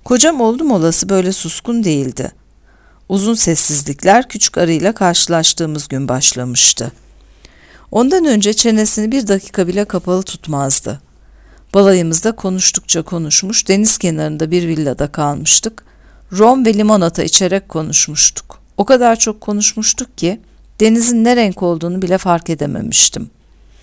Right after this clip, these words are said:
Ne zaman durup bir zamanlar Andrew'u ne kadar çok sevdiğimi kendine hatırlatmam gerekse, sadece bunu düşünmem yeter.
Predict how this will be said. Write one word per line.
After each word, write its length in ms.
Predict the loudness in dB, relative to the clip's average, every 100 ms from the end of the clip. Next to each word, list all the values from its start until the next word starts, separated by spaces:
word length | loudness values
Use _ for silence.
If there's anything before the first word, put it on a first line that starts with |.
| -20 -20 -20 -2
Ne 120 | 2 4
zaman 400 | 4 4 2 0
durup 300 | -6 -4 0
bir 100 | 2
zamanlar 600 | 2 0 -2 -2 -4 2
Andrew'u 580 | 2 2 -4 -6 -2
ne 120 | -2 0
kadar 300 | 0 2 0
çok 240 | -2 -2
sevdiğimi 540 | 0 0 -2 -6 -6
kendine 400 | -4 -2 -2 -6
hatırlatmam 800 | -6 -6 -6 -4 -4 -2 -2 -2
gerekse, 600 | -4 -6 -2 0 0 -2 -8 _ _ _ _ _ -6
sadece 500 | 0 4 4 2 0
bunu 200 | 0 -2
düşünmem 540 | -2 -2 -2 -2 -2 -2
yeter. 580 | -6 -6 -6 -8 -14